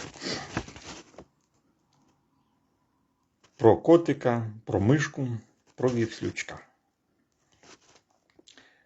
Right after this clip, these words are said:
Діанка персики збирала в садочку з нижніх гілочок, тендітно в кошик їх складала, а поряд пася віслючок.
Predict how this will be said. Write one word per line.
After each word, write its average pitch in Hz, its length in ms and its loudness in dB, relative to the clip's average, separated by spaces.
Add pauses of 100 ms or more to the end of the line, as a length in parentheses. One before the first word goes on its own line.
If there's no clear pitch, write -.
(120)
Діанка 175 440 8
персики - 560 -4
збирала 98 640 -2 (280)
в - 60 -20
садочку 131 600 6
з 90 120 -6
нижніх 175 460 0
гілочок, 135 760 -4 (360)
тендітно 139 560 4
в 117 80 -6
кошик - 540 0
їх - 160 -6
складала, 104 680 2 (340)
а 98 120 0
поряд 170 400 2 (460)
пася 208 320 2
віслючок. 117 800 -2